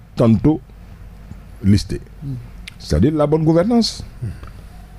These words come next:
Speaker 1: Il faut aujourd'hui que le président de la République donne des signaux très forts sur les deniers publics, sur l'indépendance de la magistrature, sur,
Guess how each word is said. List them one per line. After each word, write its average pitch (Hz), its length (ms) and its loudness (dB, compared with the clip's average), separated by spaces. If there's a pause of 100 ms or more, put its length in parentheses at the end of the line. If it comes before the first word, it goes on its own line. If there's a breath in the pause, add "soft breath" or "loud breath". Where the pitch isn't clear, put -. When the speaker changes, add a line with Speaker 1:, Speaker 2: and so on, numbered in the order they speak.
(1120)
Speaker 1:
Il 233 180 8
faut 220 340 4
aujourd'hui 127 420 6
que 135 120 2
le 127 100 6
président 104 340 4
de 95 60 6
la 87 80 6
République 85 320 2 (460)
donne 101 280 4
des 92 140 6
signaux 90 340 2 (200)
très 143 260 2
forts 80 920 0 (460)
sur 131 640 4 (1900)
les 87 460 4
deniers 87 440 4
publics, 71 380 0 (1200)
sur 127 280 4
l'indépendance 120 760 6
de 101 60 6
la 95 100 6
magistrature, 90 760 2
sur, 135 440 6